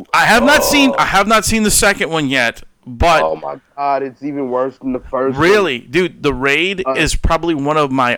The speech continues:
Speaker 1: all-time favorite Korean films. Like, it is
Speaker 2: It is good.
Speaker 1: fucking amazing.
Speaker 2: It is so good. It, and then it's unnecessary bloodshed in the
Speaker 1: Oh,
Speaker 2: second one. It's
Speaker 1: oh,
Speaker 2: like,
Speaker 1: really?
Speaker 2: oh, so gory.
Speaker 1: Dude, I mean, uh, t-, uh, it's hard to explain. Rum, have you seen The Raid?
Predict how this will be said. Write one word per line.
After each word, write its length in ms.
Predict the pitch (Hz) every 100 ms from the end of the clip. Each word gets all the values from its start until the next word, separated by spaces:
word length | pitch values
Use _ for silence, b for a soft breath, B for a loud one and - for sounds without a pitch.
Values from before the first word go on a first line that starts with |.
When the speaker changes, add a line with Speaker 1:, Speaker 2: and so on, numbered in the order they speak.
| -
Speaker 1:
all-time 520 | 127 139 147 - 151
favorite 400 | 131 143 139 127
Korean 420 | 120 131 131 127 107
films. 500 | 120 110 104 107 -
Like, 300 | 135 147 143 -
it 180 | 180
is 240 | 170 151 123
Speaker 2:
It 60 |
is 440 | 135 - - - -
good. 380 | 120 120 117 107 135
Speaker 1:
fucking 380 | 180 175 139
amazing. 580 | 127 127 135 135 131 127
Speaker 2:
It 60 | 131
is 60 | 120
so 380 | - 123 120 120
good. 340 | 120 117 113 104
It, 240 | 113 117 110
and 220 | 123 120
then 160 | 131 135
it's 180 | 123 -
unnecessary 880 | 127 135 123 127 123 117 - 110 101
bloodshed 640 | 87 110 107 - 107 98
in 60 | 92
the 100 | 85
Speaker 1:
Oh, 160 | 175 123
Speaker 2:
second 180 | 98
one. 200 | 87 92
It's 80 | 104
Speaker 1:
oh, 100 | 123
Speaker 2:
like, 180 | 110 143
Speaker 1:
really? 260 | 160 185 165
Speaker 2:
oh, 260 | 123 113 101
so 300 | - 127 123 _
gory. 480 | 98 110 117 120 123 _ b b b b b b
Speaker 1:
Dude, 200 | 156 165
I 120 | 190
mean, 260 | 208 196 -
uh, 100 | 185
t-, 420 | 156 - 180 - - -
uh, 360 | 147 - - - -
it's 180 | 196
hard 240 | - 247 220
to 100 | 196
explain. 540 | 156 - 165 165 147
Rum, 320 | 143 151 196
have 140 | 190 190
you 80 | 233
seen 260 | - 220
The 80 | 214
Raid? 400 | 202 202 208 196